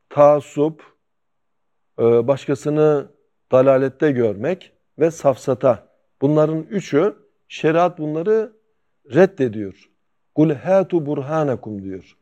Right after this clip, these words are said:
"Bürhanınızı getirin." Bürhan, safsatanın zıttı. Yani delil olmayacak şeylerle karşıma çıkmayın. Varsa bir deliliniz, onu getirin. "Hatu burhanakum." Ve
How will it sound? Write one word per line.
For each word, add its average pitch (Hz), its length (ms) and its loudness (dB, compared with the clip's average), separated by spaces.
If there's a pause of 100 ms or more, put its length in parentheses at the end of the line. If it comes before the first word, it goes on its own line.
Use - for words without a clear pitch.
(280)
"Bürhanınızı 139 680 0
getirin." 95 480 -6 (540)
Bürhan, 165 480 0 (320)
safsatanın 151 640 -2
zıttı. 120 520 -4 (960)
Yani 139 480 2
delil 147 240 0
olmayacak 151 500 -2
şeylerle 139 480 0
karşıma 120 480 -8
çıkmayın. 202 560 -6 (360)
Varsa 156 360 2
bir 123 120 -8
deliliniz, 127 720 -6 (160)
onu 170 220 2
getirin. 104 440 -2 (320)
"Hatu 143 460 0
burhanakum." 110 680 -10 (400)
Ve 196 240 6